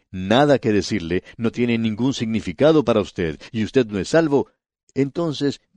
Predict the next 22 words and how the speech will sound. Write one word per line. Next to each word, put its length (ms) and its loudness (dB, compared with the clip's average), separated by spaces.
tiene 400 0
que 140 -2
ser 180 -2
juzgado. 600 -2
¿Es 260 4
la 160 2
sangre 380 2
de 120 0
Cristo 580 -2
o 200 6
la 160 2
suya, 340 0
amigo 220 -2
oyente? 460 -10
Esa 300 2
es 100 -4
la 80 0
posición 440 -4
que 140 -6
tiene 180 -2
el 80 -2
hombre 280 0